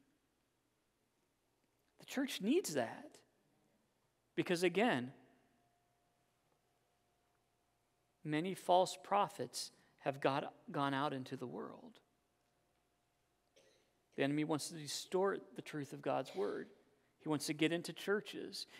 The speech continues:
He wants to stir up false theologies, vain philosophies.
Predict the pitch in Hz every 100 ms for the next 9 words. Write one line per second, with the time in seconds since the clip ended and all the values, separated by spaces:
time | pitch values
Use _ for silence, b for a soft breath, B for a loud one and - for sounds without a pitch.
0 | - 175 165 - 165 - - 160 185 -
1 | - - 165 185 - - 190 170 202 190
2 | - - - - B B - 160 175 202
3 | - 196 190 208 - 160 - 156 - -